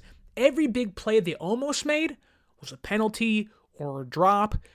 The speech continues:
because the opposing defense was getting pressure on the quarterback or they were great in coverage. Now, there were some opportunities they missed big time, but for a team like the Saints who came in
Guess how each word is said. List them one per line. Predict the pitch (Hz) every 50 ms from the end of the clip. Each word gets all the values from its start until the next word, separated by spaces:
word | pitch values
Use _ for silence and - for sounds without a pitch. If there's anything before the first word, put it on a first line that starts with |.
| _ - _
because | 190 185 - - 220 214 180
the | 202 208
opposing | - - 208 208 214 208 214 196 160
defense | - 170 185 180 - 190 175 165 165 -
was | 160 -
getting | 160 143 131 123
pressure | - - - 190 185 - - 180
on | 156 135
the |
quarterback | 123 - - 240 247 240 220 190 208 208 202 - -
or | - 269 285 285 269 254 220 - _ _ _ _ _ _ _ _
they | -
were | 185 185 180 165
great | 151 135 151 160 185 208 202 202 -
in | - - 160 135 127
coverage. | - - - - 254 220 - - - - - - - - _ _ _ _ _ _
Now, | - 175 170 160
there | 175 226 262
were | 330 339
some | - - 311
opportunities | 311 302 311 - - - 294 302 294 294 285 226
they | 214 226
missed | 190 175 175 196 262 277 - - _ -
big | 196 233 214
time, | - 269 277 294 320 320 269
but | 214 208 190 180 - _ _ _ _ _ _ _ _ _ _ _ _ _ _ _ _ -
for | - - 240
a | 247
team | 214 - 262 269 269 269
like | 269 262 -
the | - 208
Saints | - - - 247 247 240 220 214 - - -
who | - - - - 180 175
came | - - 233 233 220 190 202
in | 214 220 196 170 160 160